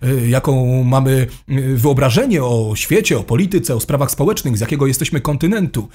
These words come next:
czy mieszkamy w Rzymie, Madrycie, Lyonie, y, w Bukareszcie, y, w Pekinie,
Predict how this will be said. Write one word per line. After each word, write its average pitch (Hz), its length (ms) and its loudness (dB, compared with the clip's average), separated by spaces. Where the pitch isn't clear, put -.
czy 151 120 -2
mieszkamy 147 340 0
w 120 80 2
Rzymie, 226 300 0
Madrycie, 156 520 0
Lyonie, 147 600 0
y, 135 220 2
w 107 120 0
Bukareszcie, 151 720 0
y, 123 200 0
w - 80 -8
Pekinie, 135 540 0